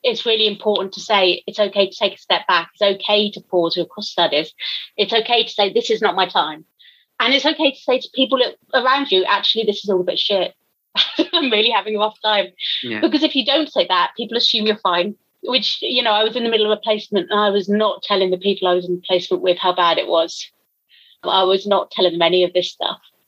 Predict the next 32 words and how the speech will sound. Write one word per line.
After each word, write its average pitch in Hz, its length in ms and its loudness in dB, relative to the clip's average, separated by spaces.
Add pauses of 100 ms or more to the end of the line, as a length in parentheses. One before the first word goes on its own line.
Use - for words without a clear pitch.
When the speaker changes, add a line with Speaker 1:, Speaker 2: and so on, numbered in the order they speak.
(420)
Speaker 1:
So 233 840 0 (360)
I've 240 120 0
had 294 140 2
a 262 120 -2 (100)
bit 262 200 0
of 247 60 -10
a 214 60 -16
varied 254 420 0 (100)
career, 165 200 -2
<laughs> - 0 -
I - 480 -6
think 269 180 -4
it's 320 180 0
fair 302 200 2
to 285 100 -10
say. 180 420 -2 (500)
I 220 100 2
started 254 340 0
out 247 160 2
in 240 80 -2
outpatients 233 880 0
and 220 80 -2
minor 202 280 2
injuries. 208 580 0 (440)
I 233 100 0
left 240 340 -2
there 220 460 2
and 214 320 0
went 220 220 -2
into 208 220 -10
prison 208 320 0
nursing. 202 640 0